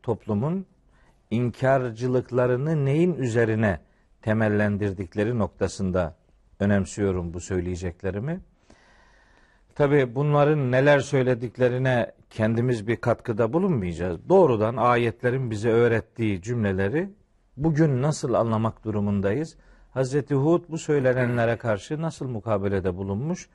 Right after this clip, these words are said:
Onu kardeşlerimizle paylaşmak istiyorum. İkinci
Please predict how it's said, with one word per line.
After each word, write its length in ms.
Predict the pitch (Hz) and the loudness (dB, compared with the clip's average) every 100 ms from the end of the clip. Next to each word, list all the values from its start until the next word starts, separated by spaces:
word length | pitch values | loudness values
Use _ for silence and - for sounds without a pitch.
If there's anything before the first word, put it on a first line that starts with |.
| _ _ _ - | _ _ _ 0
Onu 340 | 185 175 127 - | 4 4 2 0
kardeşlerimizle 880 | 117 107 104 - 101 98 92 92 90 | -2 -2 -2 -4 -4 -2 -4 -4 -4
paylaşmak 680 | 98 92 90 - 90 - - _ _ - | -4 -4 -4 -6 -8 -8 -20 _ _ -16
istiyorum. 580 | - - - 85 76 73 _ _ _ - | -14 -10 -4 -4 -6 -12 _ _ _ -16
İkinci 680 | 143 190 185 175 185 98 | -4 2 2 4 4 2